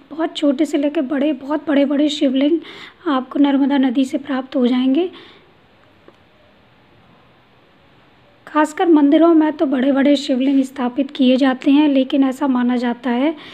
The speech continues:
कि हमें घर में जो शिवलिंग रखने चाहिए वो बहुत ज़्यादा बड़े नहीं रखने चाहिए। एक, एक दो इंच से लेके ला-, ज़्यादा से ज़्यादा पाँच छः इंच तक के शिवलिंग हमें अपने घर में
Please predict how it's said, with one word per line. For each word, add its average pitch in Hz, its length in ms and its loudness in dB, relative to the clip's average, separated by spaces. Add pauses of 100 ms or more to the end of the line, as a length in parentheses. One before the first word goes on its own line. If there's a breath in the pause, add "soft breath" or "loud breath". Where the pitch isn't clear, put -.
(220 loud breath)
कि 302 80 -8
हमें 254 400 0
घर 247 200 -2
में 285 180 2
जो 320 140 0
शिवलिंग 269 420 0
रखने 254 320 0
चाहिए 254 400 0
वो 330 140 -2
बहुत 285 360 -2
ज़्यादा 262 320 -2
बड़े 262 380 0 (420 loud breath)
नहीं 262 300 4
रखने 247 320 -2
चाहिए। 233 440 -2 (840 loud breath)
एक, 339 520 0 (140)
एक 320 260 4
दो 330 120 4
इंच 311 180 6
से 320 220 0
लेके 285 760 0 (380 loud breath)
ला-, 277 400 -2
ज़्यादा 311 540 0
से 339 140 0
ज़्यादा 311 220 2
पाँच 302 540 -6
छः 294 180 0
इंच 330 360 4
तक 311 140 -4
के 330 140 0
शिवलिंग 285 440 2
हमें 269 180 0
अपने 277 280 -2
घर 247 200 -2
में 285 280 2